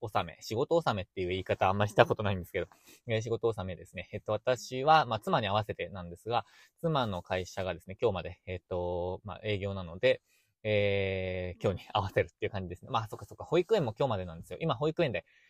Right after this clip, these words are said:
えー、私は、あの、保育園の駐車場でさ-、あの、録音してるんですけど。えーっと、そうですね。えー、今日までです。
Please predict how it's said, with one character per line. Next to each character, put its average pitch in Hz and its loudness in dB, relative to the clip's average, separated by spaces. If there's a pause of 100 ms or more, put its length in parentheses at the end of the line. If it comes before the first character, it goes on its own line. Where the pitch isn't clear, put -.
(120)
え 104 6
ー、 101 8
私 - 0
は、 104 2
あ 113 -2
の、 104 -2
保 135 2
育 143 2
園 117 2
の 98 -2
駐 120 2
車 123 6
場 120 6
で 131 4
さ-、 - -6 (120)
あ 101 -10
の、 95 -6
録 98 -4
音 104 -2
し - -10
て 107 0
る 98 -2
ん 87 -8
で 80 -16
す - -20
け - -12
ど。 - -14 (440)
え 110 8
ー - 2
っ - -20
と、 104 6
そ 123 2
う - 4
で 82 -6
す - -8
ね。 120 -4 (200)
え 107 4
ー、 104 0
今 120 6
日 - 0
ま 87 -4
で 80 -4
で 113 4
す。 - -20